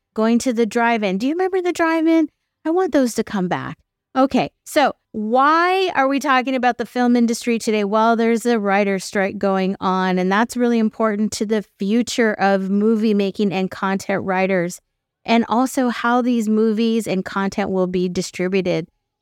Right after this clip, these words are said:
You know, streaming platforms have really come into a powerhouse of economic viability because of covid. It's really flipped the script on going out to the movies and also how they're produced.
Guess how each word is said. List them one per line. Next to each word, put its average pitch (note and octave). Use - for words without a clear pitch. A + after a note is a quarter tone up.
You A3+
know, A3
streaming B3
platforms A3+
have F#3+
really G#3+
come G#3+
into G#3
a F#3+
powerhouse G#3
of F#3+
economic G#3
viability G3
because C4+
of C4+
covid. B3
It's C4+
really C#4
flipped C4+
the C4
script D4
on G#3+
going G#3
out G3
to A#3
the A3+
movies A#3
and C4+
also A#3
how G3
they're A3
produced. A#3